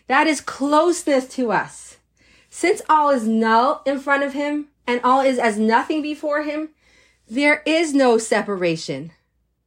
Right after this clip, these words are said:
When we get it, it's not just I'm nothing. It means Hashem is so close. Nothing at all separates us. And the Alter Rebbe says that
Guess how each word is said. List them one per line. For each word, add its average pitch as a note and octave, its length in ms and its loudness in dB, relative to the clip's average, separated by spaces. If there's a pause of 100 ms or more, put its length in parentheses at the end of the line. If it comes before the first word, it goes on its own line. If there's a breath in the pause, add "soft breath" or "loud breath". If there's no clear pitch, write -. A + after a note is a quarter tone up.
(500 soft breath)
When B3+ 300 0
we C#4 140 0
get C4 280 2
it, E4+ 260 0 (300)
it's D#4+ 140 -6
not D4 260 2
just D4+ 300 0
I'm C4 240 2
nothing. A#3+ 580 0 (100)
It B3 140 -2
means C#4 280 2
Hashem C#4+ 480 -2
is C#4 120 -2
so C4+ 180 2
close. C4 540 -2 (460 loud breath)
Nothing C4 580 0
at B3 180 0
all C4 200 4
separates A#3 640 -2
us. E3 420 -8 (2500 loud breath)
And A#3+ 160 2
the C4 40 6
Alter C4+ 260 4
Rebbe B3+ 100 -2
says C4 440 0 (100)
that G#3+ 280 -4